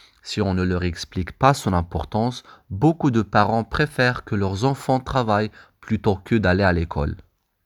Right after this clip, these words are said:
Les enfants doivent s'occuper d'eux-mêmes.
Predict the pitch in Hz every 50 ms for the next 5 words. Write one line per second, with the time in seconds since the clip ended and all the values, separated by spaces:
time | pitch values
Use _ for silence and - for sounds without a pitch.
0 | _ _ _ _ _ _ _ _ - - - - - - - - - - - -
1 | _ _ _ _ _ - 120 123 117 147 151 147 - - 175 175 165 131 135 131
2 | 123 - - - 151 151 - 147 - - 156 160 143 117 113 127 123 123 117 101
3 | 95 90 85 78 76